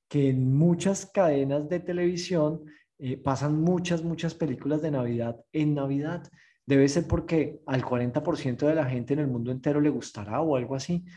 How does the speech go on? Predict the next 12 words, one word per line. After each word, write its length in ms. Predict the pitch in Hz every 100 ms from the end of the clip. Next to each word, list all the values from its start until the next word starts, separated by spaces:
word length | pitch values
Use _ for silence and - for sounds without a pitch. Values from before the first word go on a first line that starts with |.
| - _ _
Me 80 | 127
llamó 220 | 123 120
la 60 | 156
atención. 420 | 170 156 131 131 - - -
La 100 | 139
votación 500 | 147 147 196 180 180
fue 180 | 185 190
de 60 |
esa 220 | 165 - 175
manera, 420 | 143 127 110 104 - - _
bastante 680 | 123 131 131 127 - 160 175
reñidita, 680 | 165 156 131 123 - 101